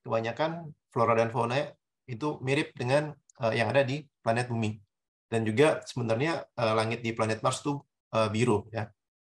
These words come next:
Eh, gravity ya tentu saja hanya seper-, eh, empat per sepuluh ya dari, dari Bumi ya, cuma empat puluh persen ya.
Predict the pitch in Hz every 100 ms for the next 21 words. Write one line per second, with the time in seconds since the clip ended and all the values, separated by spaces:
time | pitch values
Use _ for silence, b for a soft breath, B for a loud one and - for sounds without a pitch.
0 | - _ _ _ _ _ _ _ _ -
1 | 127 127 131 131 B B B _ _ _
2 | _ - 117 110 113 147 151 113 - 107
3 | 110 110 120 131 123 107 113 123 - _
4 | 113 104 101 _ _ _ _ _ _ _
5 | _ 120 113 101 98 - _ 123 117 117
6 | 113 - 135 120 117 113 113 107 107 107
7 | 107 107 110 _ - 113 107 110 107 -
8 | - 117 120 107 117 113 - 107 101 101
9 | 104 - 101 107 110 107 110 104